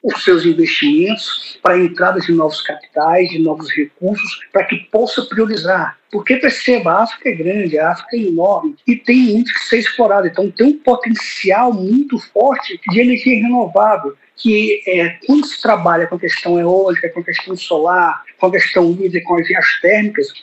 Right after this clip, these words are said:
isso outra-, pode ultrapassar mais de trezentos e quarenta e cinco milhões, tá, de megawatts. Então, algo que vai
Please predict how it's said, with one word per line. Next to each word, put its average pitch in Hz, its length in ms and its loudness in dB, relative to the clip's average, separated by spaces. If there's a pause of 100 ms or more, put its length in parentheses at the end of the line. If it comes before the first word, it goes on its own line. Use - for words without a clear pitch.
isso - 160 -8
outra-, 254 160 -4
pode 247 220 -2
ultrapassar 226 580 0
mais 233 200 0
de - 80 -12
trezentos 233 300 0
e - 20 -14
quarenta 240 220 -6
e 214 40 -4
cinco - 360 0
milhões, 254 600 2 (440)
tá, 214 220 4
de 214 160 0
megawatts. 214 960 0 (140)
Então, 262 240 0 (120)
algo 269 760 2 (120)
que - 400 2
vai 247 260 4